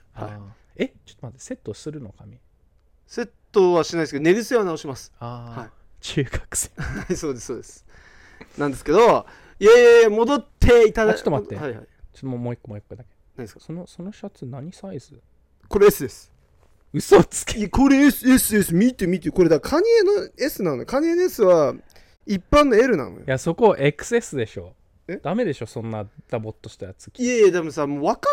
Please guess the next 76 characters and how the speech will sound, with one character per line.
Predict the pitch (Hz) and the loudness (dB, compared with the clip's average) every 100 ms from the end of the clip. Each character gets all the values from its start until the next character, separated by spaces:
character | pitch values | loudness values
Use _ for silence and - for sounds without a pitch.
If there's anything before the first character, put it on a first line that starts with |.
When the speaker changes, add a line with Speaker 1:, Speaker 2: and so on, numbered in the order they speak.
| 494 | 0
Speaker 2:
ん | |
な | 220 | -2
い | |
ん | 143 | -2
だ | |
も | 131 | -8
ん。 | |
買 | 214 254 | -8 -8
っ | |
て | _ - 440 | _ -2 -2
み | 480 | -2
て、 | - 440 240 131 - _ - | 2 2 2 -2 -12 _ -8
う | 208 | 0
わ、 | 185 160 | 0 0
こ | - 170 | -6 -6
の、 | 160 156 | -8 -8
こ | 185 | -6
の | 180 | -4
シ | 180 196 | -4 -2
ル | 180 | 0
エ | 175 | 0
ッ | |
ト | - 190 | 0 0
ね、 | 269 | 0
Speaker 1:
え、 | |
Speaker 2:
み | 226 | -4
た | 151 | -8
い | |
な。 | 127 135 | -12 -10
Speaker 1:
え、 | 185 | -10
誰 | 214 208 - | -10 -12 -16
の？ | - - _ _ | -20 -20 _ _
Speaker 2:
カ | - 180 | -8 -6
ニ | 139 | -6
エ。 | 110 _ | -12 _
Speaker 1:
あ、 | 131 | -10
バ | 123 220 | -6 -4
ン | 294 | -6
さ | - 123 | -8 -10
れ | |
る | 95 | -10
よ、 | 90 85 _ _ _ | -14 -20 _ _ _
Spotify。 | _ 117 - - 87 127 _ _ _ _ _ - | _ -20 -20 -20 -20 -20 _ _ _ _ _ -18
Speaker 2:
な | 127 | -16
ん | |
で？ | 104 - _ _ 123 | -16 -20 _ _ -20
Speaker 1:
え、 | |
だ | - | -20
っ | |
て | _ | _
そ | - 120 | -16 -14
の | |
ネ | 107 113 147 | -12 -10 -10
オ | 175 | -10
ナ | 214 | -12
チ | - | -16
ス | - | -18
の | 110 | -18
シ | - | -18
ャ | 110 | -20
ツ | - | -20
着 | - | -16
て | 107 | -16
る | |
じ | 95 | -16
ゃ | |
ん。 | 143 | -16
Speaker 2:
だ、 | 139 | -14
も | 139 | -14
う | 135 | -12
さ、 | 151 131 131 | -10 -8 -10
そ | - 208 | -4 -2
れ、 | 196 - - - _ _ - | -4 -10 -20 -20 _ _ -4
な | 175 294 | 0 0
ん | 262 | 0
か、 | 196 160 151 | -4 -6 -6